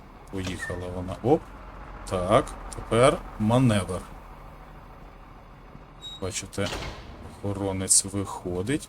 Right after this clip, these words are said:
а ми за ним. Такі, як будто ми не при чому. Це сквознячки. Так, сюди, щоб ніяка нас не збила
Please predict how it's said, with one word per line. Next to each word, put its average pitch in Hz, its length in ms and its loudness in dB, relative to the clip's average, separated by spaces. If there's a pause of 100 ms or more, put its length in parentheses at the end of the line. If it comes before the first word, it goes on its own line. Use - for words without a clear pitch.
а 95 200 -6
ми 127 80 -2
за 120 260 2
ним. 92 340 0 (1040)
Такі, - 240 -4
як 110 140 4
будто 110 520 4 (260)
ми 107 160 6
не 107 140 6
при 107 200 4
чому. 165 520 4 (1200)
Це - 200 2
сквознячки. 117 840 6 (100)
Так, 98 200 4
сюди, 110 340 4
щоб 107 260 2
ніяка 104 320 4
нас 104 320 8 (220)
не 107 240 4
збила 104 520 4